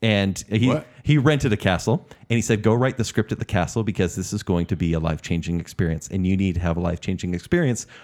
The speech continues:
Speaker 1: when writing this movie."
Speaker 2: I need to be a writer.
Speaker 1: So he does,
Speaker 2: In the
Speaker 1: right?
Speaker 2: sev-, in the
Speaker 1: <laughs> Yeah, because
Speaker 2: seventies.
Speaker 1: people pay for
Speaker 2: <laughs> In the
Speaker 1: castles all the
Speaker 2: seventies.
Speaker 1: time. So he writes the movie, and then he says, "Okay,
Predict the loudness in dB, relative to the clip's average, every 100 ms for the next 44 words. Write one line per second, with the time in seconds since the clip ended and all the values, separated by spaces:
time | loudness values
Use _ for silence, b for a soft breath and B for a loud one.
0 | B 0 2 4 2 0 -2 2 2 2
1 | -4 -6 -4 -4 -6 -6 -8 -10 0 0
2 | 2 2 2 0 2 4 4 4 2 2
3 | -2 2 4 4 4 4 4 4 4 4
4 | 4 4 4 4 4 4 4 4 4 6
5 | 4 2 -2 -20 -20 B 0 4 4 4
6 | 4 2 0 2 4 4 4 4 2 2
7 | 0 0 0 -2